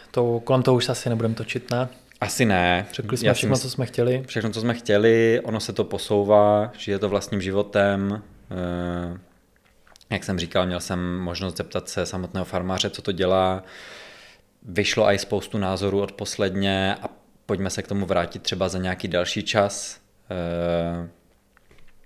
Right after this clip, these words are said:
Speaker 2: jsou i nějaké články, jeden z dobrých, který se mi líbí, je na, myslím si, Inteligencia Coffee.
Speaker 1: Mhm, mhm.
Speaker 2: Blog post, tak doporučuji přečíst. Ten, s tímhle názorem se stotožňuju. Eh,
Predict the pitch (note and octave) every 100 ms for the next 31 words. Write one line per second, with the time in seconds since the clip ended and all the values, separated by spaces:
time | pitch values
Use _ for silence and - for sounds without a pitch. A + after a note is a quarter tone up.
0 | - _ _ _ _ _ _ - F#2+ F#2
1 | F2+ F#2 F2+ G2+ - F#2 F#2+ F#2+ G2 F#2+
2 | F#2 F#2 F#2 E2+ - F#2 F2+ F2 G2 F#2+
3 | - F#2+ - F#2 F#2 F2+ F2 F2+ F2+ F2
4 | F2 F2 E2+ E2+ E2+ - F2 G2+ F#2+ F#2+
5 | F#2+ G2+ G2 C3 E3 - _ _ - A2
6 | A2+ E3+ - - G#2+ D#3 - - - _
7 | - G2 G2+ - G#2+ G#2+ - - - F2+
8 | - F#2 A2 G2+ - G2+ A#2 - C#3 -
9 | - - _ _ - F#2 F#2 F2+ F2+ -
10 | - _ G#2 G2 F#2 F2 F2+ F2+ F2 F#2+
11 | F2 G2 A2+ G#2 A2+ B2 - - _ _
12 | _ - - - _ _ - F2+ E2 E2
13 | E2+ E2 E2